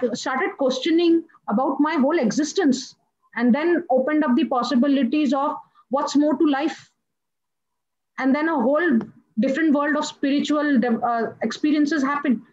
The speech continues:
So now I can also have a forum or create programs on how to awaken, uh, awakening program, right? A spiritual program.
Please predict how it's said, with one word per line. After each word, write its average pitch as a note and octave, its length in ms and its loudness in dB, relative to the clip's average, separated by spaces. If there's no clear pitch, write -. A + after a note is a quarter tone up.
So D#4 100 -4
now D4+ 460 0
I C4 140 -2
can D4 200 0
also C#4+ 460 0
have C4+ 260 -2
a C#4 60 -2
forum D#4 560 0
or A#3+ 180 0
create C4+ 320 0
programs D#4 540 0
on B3+ 100 0
how A#3 240 0
to D4 120 0
awaken, B3+ 600 0
uh, A#3 800 -2
awakening C#4+ 460 2
program, A3 500 -2
right? C#4 280 -4
A A#3+ 80 -4
spiritual F4+ 500 0
program. G#3+ 420 -2